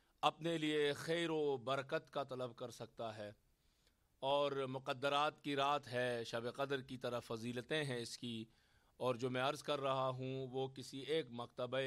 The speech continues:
فکر کے نزدیک نہیں بلکہ تمام امت مسلمہ کے نزدیک یہ انتہائی متبرک رات ہے، متبرک دن ہے، چاہے اس کے، آ، متبرک ہونے کا پہلو، آ،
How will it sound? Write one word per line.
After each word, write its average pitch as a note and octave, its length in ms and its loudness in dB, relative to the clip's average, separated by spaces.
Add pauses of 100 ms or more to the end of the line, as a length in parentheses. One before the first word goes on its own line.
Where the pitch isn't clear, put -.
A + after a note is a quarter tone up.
(220)
فکر D3 320 -4
کے C3+ 180 -6
نزدیک A#2+ 460 -8
نہیں C#3+ 260 -4
بلکہ B2 540 -6 (340)
تمام C3 420 2
امت A#2+ 340 -2 (160)
مسلمہ B2 460 -4 (140)
کے B2 120 -2
نزدیک B2 580 -4
یہ A#2+ 140 -4
انتہائی A#2 480 -4
متبرک A#2+ 800 -4
رات A2 400 -8
ہے، C3+ 260 -4 (480)
متبرک B2 560 -2
دن B2 300 -2
ہے، G#2+ 280 -8 (1300)
چاہے C#3 240 4
اس D3 280 -2
کے، D3 420 2 (560)
آ، C3 460 0
متبرک C#3+ 680 -2
ہونے C#3+ 280 0
کا C3+ 160 2
پہلو، C#3+ 880 -2
آ، - 40 -14